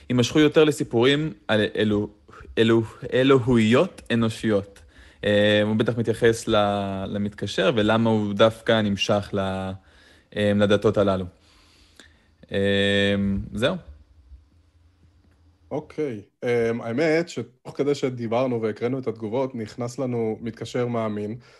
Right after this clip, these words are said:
Speaker 2: אז ברשותו של מיכאל, אני מקווה שהוא מבין, אנחנו נעלה, אה, רגע מתקשר מאמין, ואז אנחנו נחזור למיכאל. מיכאל, תמתין איתנו.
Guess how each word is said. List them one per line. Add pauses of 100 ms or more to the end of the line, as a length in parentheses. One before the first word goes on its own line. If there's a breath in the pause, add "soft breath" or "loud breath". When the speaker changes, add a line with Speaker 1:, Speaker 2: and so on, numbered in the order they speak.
(160 soft breath)
Speaker 2:
אז
ברשותו
של
מיכאל,
אני
מקווה
שהוא
מבין,
אנחנו
נעלה, (440 soft breath)
אה,
רגע
מתקשר
מאמין,
ואז
אנחנו
נחזור
למיכאל.
מיכאל,
תמתין
איתנו.